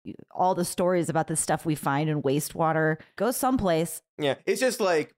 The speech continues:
Speaker 2: plants and animals can't read the news and find out that the rainwater <laughs> is not drinkable.
Speaker 1: Well, that's the rain we need,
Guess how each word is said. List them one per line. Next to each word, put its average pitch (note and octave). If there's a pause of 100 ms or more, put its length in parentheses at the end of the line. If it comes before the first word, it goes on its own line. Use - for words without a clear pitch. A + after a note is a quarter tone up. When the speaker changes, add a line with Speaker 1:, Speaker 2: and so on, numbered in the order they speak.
(100)
Speaker 2:
plants F#3+
and D3
animals C#3
can't B2+
read A2+
the A#2
news A2+
and G#2+
find A2
out A2 (100)
that G#2 (400)
the B2+
rainwater A2+
<laughs> -
is C#3
not A#2+
drinkable. B2+
Speaker 1:
Well, F#3+ (180)
that's G3
the G3+
rain F#3
we E3+
need, F#3+